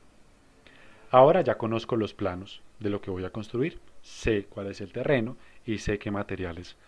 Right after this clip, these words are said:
voy a usar. Ahora ya puedes comenzar a construir, pero antes quiero hacerte una pregunta.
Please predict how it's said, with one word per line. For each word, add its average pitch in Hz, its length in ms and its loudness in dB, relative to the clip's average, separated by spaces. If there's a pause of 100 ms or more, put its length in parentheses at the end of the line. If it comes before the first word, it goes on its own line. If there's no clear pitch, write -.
(160)
voy 98 180 0
a 90 60 -2
usar. - 280 -12 (1600)
Ahora 135 340 8
ya 143 160 2
puedes 127 240 2
comenzar 104 480 0
a 107 140 2
construir, 95 480 -8 (960)
pero 104 260 2
antes 151 380 2
quiero 110 240 0
hacerte 120 520 -4 (180)
una 135 260 0
pregunta. 92 420 -2